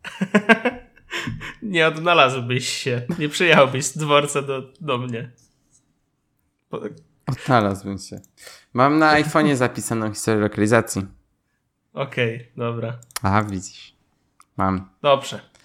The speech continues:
Speaker 2: Dobrze. Dziękujemy, że z nami byliście. Dziękujemy naszemu korespondentowi, e, za Odrę. Dziękujemy naszemu korespondentowi z Nadwarty. E, i słyszymy się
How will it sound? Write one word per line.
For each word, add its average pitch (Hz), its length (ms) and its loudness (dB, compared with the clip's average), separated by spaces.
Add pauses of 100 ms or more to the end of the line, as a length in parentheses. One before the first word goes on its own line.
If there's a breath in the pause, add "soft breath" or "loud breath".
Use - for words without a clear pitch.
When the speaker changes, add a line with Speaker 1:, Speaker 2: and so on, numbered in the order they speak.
(180 soft breath)
Speaker 2:
Dobrze. 95 420 0 (420 loud breath)
Dziękujemy, 135 600 4
że 127 120 -2
z 120 40 -2
nami 123 300 4
byliście. 117 720 4
Dziękujemy 110 480 2
naszemu 107 380 2
korespondentowi, 104 1120 4 (120)
e, 101 220 -2
za 98 260 0
Odrę. 127 460 2 (360 loud breath)
Dziękujemy 98 480 0
naszemu 101 380 2
korespondentowi 98 1300 2
z 95 160 -8
Nadwarty. 107 760 4 (760 soft breath)
E, 98 380 0 (400)
i 101 200 -2
słyszymy 101 520 0
się 92 360 4